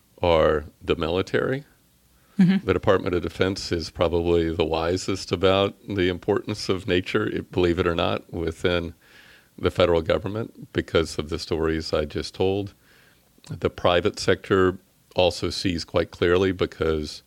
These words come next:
Speaker 1: even though they are responsive to quarterly reports and Wall Street and investment models that max, um, take into account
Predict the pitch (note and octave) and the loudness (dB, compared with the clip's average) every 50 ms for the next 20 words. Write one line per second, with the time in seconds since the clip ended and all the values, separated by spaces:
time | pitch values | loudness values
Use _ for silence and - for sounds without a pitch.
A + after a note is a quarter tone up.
0 | _ _ _ - A#2 A#2+ A#2+ A#2 G#2 G2 G2+ G#2 G2+ G2+ G2 F2+ F#2 F#2 F2+ E2+ | _ _ _ 0 2 2 4 2 4 6 6 6 6 6 6 6 4 4 4 4
1 | F2 E2+ D#2+ E2+ E2+ - - - F2 F2 - - - D#2+ - - - - F2 E2+ | 4 2 2 0 -2 -4 -4 -2 -2 -2 -4 -4 -10 -14 -14 -14 -4 -2 0 2
2 | F2 E2+ E2 E2 E2 D#2+ D#2+ D#2+ D#2+ - - G#2 F#2+ F2+ F2+ - - - - - | 2 2 2 0 -2 -2 -4 -6 -8 -4 0 0 0 0 0 -4 -10 -14 -10 -6
3 | - D#2+ D#2 D#2 D#2 E2 F#2 F2+ F2+ - - - F2+ E2+ E2 - - _ - E2+ | -4 -2 -2 -2 2 2 2 2 2 0 0 2 2 2 2 0 -4 _ -4 -4
4 | D#2 D2+ D2+ D2+ D#2 D#2 D#2 D#2 D#2 - - _ _ _ _ _ _ _ _ _ | -2 -2 -2 -2 -4 -4 -6 -8 -10 -12 -16 _ _ _ _ _ _ _ _ _
5 | - - F2 F2+ F2 E2+ - - - - - E2+ E2 E2 E2 E2+ E2 D#2+ D#2+ - | -8 -4 2 4 4 4 4 0 -6 -6 -2 0 0 2 2 2 0 0 -2 -4
6 | - E2 D#2 D#2 D#2+ - _ - E2+ E2 E2+ E2+ E2 E2 E2 - - - - - | -2 0 0 0 -2 -4 _ -6 -2 0 2 2 2 0 -2 -4 -8 -12 -12 -12
7 | - - - _ - D#2+ D2+ D2+ D2+ D2+ D2+ D2+ D#2 D2+ - _ _ _ - _ | -14 -16 -18 _ -6 -6 -4 -4 -4 -6 -8 -8 -10 -14 -16 _ _ _ -20 _
8 | _ _ _ _ _ - - - F2+ - - F#3+ E2 D#2+ D#2+ D#2 - - E2 D#2+ | _ _ _ _ _ -8 -2 -2 -2 -2 -2 -2 -2 0 -2 -2 -2 -4 -2 -2
9 | D#2+ - | -2 -4